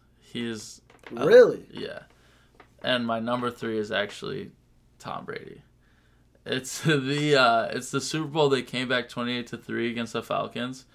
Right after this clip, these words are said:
Speaker 1: I was watching that shit in my basement, and, bro, that was just such an insane fucking game
Speaker 2: Yeah,
Speaker 1: to
Speaker 2: that
Speaker 1: watch.
Speaker 2: game was nuts.
Speaker 1: Like, that's just, and I'm, yeah, I'm not talking about, like, what,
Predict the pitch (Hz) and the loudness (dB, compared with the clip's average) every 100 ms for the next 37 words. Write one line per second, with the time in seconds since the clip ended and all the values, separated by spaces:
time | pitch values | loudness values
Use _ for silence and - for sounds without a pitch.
0 | _ _ _ _ - 120 113 117 120 - | _ _ _ _ 0 0 2 2 2 2
1 | 135 131 127 - 131 131 117 107 - 107 | -4 -2 -4 -4 -4 -2 -4 -4 -6 -8
2 | - 131 139 - _ _ _ _ _ _ | -6 -6 -6 -8 _ _ _ _ _ _
3 | _ 131 131 117 - _ _ _ _ _ | _ -4 -4 -4 -10 _ _ _ _ _
4 | _ _ - - 117 - - - _ _ | _ _ -18 -12 -6 -6 -6 -14 _ _
5 | _ _ _ - 156 156 160 139 139 - | _ _ _ 2 4 4 2 -2 -4 -4
6 | - 135 123 120 127 123 117 - - 113 | -6 0 0 0 -4 -4 -4 -6 -6 -6
7 | 113 120 120 - 120 - 120 113 113 143 | -4 -6 -8 -4 -4 -4 -8 -6 -2 2
8 | 143 147 160 190 180 147 135 135 127 135 | 4 4 4 2 2 2 0 0 -2 -4
9 | 127 131 131 127 160 160 - - - - | 0 2 2 4 2 2 -8 -14 -20 -16
10 | 131 131 131 - 135 139 139 - 123 110 | -2 -2 -2 -6 -4 -2 -4 -2 -2 -2
11 | 127 135 139 135 135 123 120 117 113 113 | 0 0 0 -4 -2 -2 -2 -2 -4 -2
12 | 120 120 113 | 0 0 0